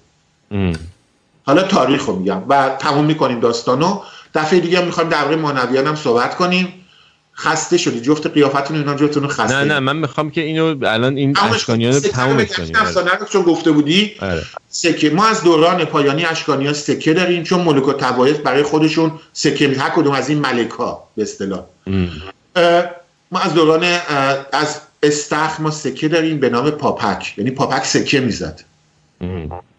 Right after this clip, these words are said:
Speaker 2: یعنی تو می‌بینی چیز
Speaker 1: ولی
Speaker 2: اختصاص
Speaker 1: پاپک، من می‌خوام ببینم، پس پاپک در حقیقت یکی از، اه، حالا شهردار یا بخشدار یا استاندار فارس بود که اشکانیان اونو منصوب گذاشته بودن اونجا.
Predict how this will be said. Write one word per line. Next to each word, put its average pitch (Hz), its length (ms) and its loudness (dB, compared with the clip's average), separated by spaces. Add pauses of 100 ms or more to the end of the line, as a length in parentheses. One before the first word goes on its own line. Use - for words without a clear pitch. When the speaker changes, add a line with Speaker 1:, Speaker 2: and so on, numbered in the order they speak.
(960)
Speaker 2:
یعنی 131 200 4
تو 170 120 4
می‌بینی 151 360 4
چیز 151 180 2
Speaker 1:
ولی 123 160 2
Speaker 2:
اختصاص 147 320 0
Speaker 1:
پاپک، 175 260 -2
من 165 140 -2
می‌خوام 160 180 -4
ببینم، 156 240 -2
پس 113 280 -6
پاپک 170 540 0 (160)
در 110 200 0
حقیقت 107 440 -2
یکی 117 360 -2
از، 92 360 0
اه، 92 360 2
حالا 98 320 0
شهردار 92 560 0
یا 92 140 2
بخشدار 92 580 -2
یا 92 160 0
استاندار 98 720 0 (120)
فارس 123 400 -2
بود 139 280 -4
که 143 400 0
اشکانیان 110 800 -2
اونو 92 220 -2
منصوب 90 460 -4
گذاشته 92 400 0
بودن 85 260 2
اونجا. 80 360 -2